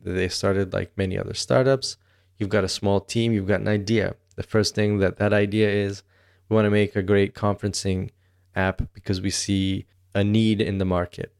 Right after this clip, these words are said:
and we're gonna make it. And so when you're developing something, developing anything, I mean, I have developed now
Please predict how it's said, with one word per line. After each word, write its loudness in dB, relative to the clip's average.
and 0
we're 0
gonna 2
make -2
it. -16
And -2
so 2
when 2
you're 2
developing 2
something, -2
developing 2
anything, 0
I 0
mean, -2
I 0
have -4
developed 0
now 0